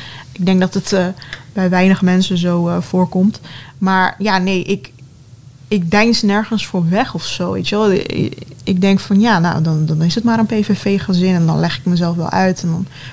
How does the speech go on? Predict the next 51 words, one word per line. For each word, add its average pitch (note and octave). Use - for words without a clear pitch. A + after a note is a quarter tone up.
komt F#3+
het F3
vast F#3
wel F3+
goed, A3
want F#3
uiteindelijk -
ben E3+
je F3+
allemaal G3+
mens F3+
of D#3+
zo. -
En G#3+
dat, F#3
dat G3
viel C#4+
ook A3+
wel G3
goed -
op G3+
zijn F3+
plaats. -
Ehm, F#3
dus F3
dat, G3
ja, F#3
ik F3+
denk F#3+
ook F#3
dat F#3
het F#3
echt -
puur G3
mijn, F3+
eh, F3+
instelling F3+
is F#3+
in F#3
het F3+
leven, F#3
dat F3+
ik F#3
gewoon F3+
echt, -
eh, -
nergens F3+
van F3+
schrik -
of -
zo. -